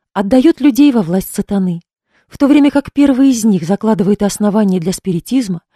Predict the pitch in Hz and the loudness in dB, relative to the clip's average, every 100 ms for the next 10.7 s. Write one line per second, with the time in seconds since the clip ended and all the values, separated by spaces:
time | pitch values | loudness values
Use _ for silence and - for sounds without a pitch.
0 | _ _ - 269 330 339 269 208 180 220 | _ _ -4 2 2 2 -2 -2 0 0
1 | 240 - 196 170 - 185 180 196 - - | 0 -2 -6 -8 -6 -4 -4 -6 -12 -8
2 | 226 190 175 156 165 - _ _ _ _ | -6 -2 -4 -4 -10 -18 _ _ _ _
3 | _ - 262 - - 302 277 240 - - | _ -4 -2 -2 -2 0 0 -2 -4 -2
4 | 240 208 247 226 185 - - 269 - - | 0 2 2 2 -2 -6 -4 -4 -6 -16
5 | _ _ _ _ 294 320 285 285 - 247 | _ _ _ _ 0 2 0 0 0 -2
6 | - 277 269 - 233 226 - 262 262 247 | 0 0 0 -2 -2 -2 -2 -2 -2 -6
7 | - - 202 226 - 185 - - 240 - | -6 -8 -4 -4 -4 -6 -6 -4 -4 -4
8 | 226 151 160 - _ _ _ 190 262 - | -6 -6 -8 -14 _ _ _ -2 0 2
9 | 339 285 254 247 226 - 220 247 285 - | 2 2 0 0 -2 -2 0 0 -2 -2
10 | 277 247 202 208 185 190 | -2 -2 -2 -4 -2 -6